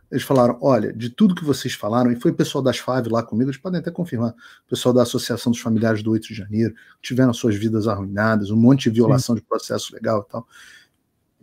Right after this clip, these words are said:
Speaker 1: Depois de ouvirem todas essas histórias, os caras olharam pra mim e falaram assim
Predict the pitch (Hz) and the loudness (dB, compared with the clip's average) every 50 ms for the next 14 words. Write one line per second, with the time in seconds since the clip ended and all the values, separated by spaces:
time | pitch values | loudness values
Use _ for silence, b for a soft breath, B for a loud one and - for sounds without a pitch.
0 | _ _ _ _ _ _ _ _ _ - 131 127 120 - 196 170 185 160 135 156 | _ _ _ _ _ _ _ _ _ 2 2 6 10 10 12 12 12 10 10 8
1 | 151 151 135 135 - 214 220 190 - 208 185 147 143 131 - - - 143 147 151 | 6 6 6 6 8 8 8 8 6 2 2 2 0 -2 -2 2 2 4 4 4
2 | 139 139 135 - - 135 131 127 135 120 117 123 131 131 120 120 123 117 120 127 | 4 2 0 -2 2 2 4 4 4 6 6 4 4 4 2 0 0 2 4 4
3 | 139 135 - 135 127 127 127 123 117 - - - 110 104 98 | 2 2 0 0 0 2 2 0 0 -2 -4 -4 -4 -4 -4